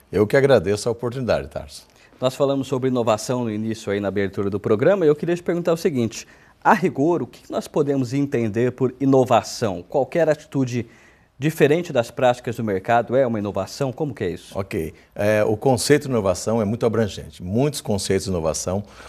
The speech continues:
Speaker 1: O que eu gosto e eu entendo que ele seja, é, mais claro pro ouvinte, é, é dizer que inovação é o fazer diferente. Tudo aquilo que fazemos de forma diferente,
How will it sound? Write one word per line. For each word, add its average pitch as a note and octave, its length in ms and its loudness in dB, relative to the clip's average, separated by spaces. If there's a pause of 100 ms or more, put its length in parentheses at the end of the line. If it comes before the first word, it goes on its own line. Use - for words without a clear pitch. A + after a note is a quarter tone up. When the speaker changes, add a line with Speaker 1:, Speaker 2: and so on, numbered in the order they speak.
(120)
Speaker 1:
O F#2+ 80 -6
que A#2 160 2
eu C3 140 8
gosto G#2 480 4
e - 20 -2
eu F#2+ 220 0
entendo F#2+ 400 -4
que - 160 -8
ele F2+ 260 0
seja, F2+ 500 0 (320)
é, E2+ 160 -4 (380)
mais G2+ 300 0
claro G#2 340 4
pro F#2+ 200 -8
ouvinte, F2+ 540 -6 (400)
é, G#2+ 680 0 (120)
é F#2+ 60 -8
dizer G2+ 320 0
que A2+ 100 -6
inovação A#2+ 720 2
é C#3 100 6
o D3 140 4
fazer C3+ 580 0
diferente. A2 720 -4 (480)
Tudo G3+ 280 0
aquilo C3 260 0
que B2 100 -6
fazemos A2 560 0
de F#2 120 -6
forma C3 420 4
diferente, E2 680 -8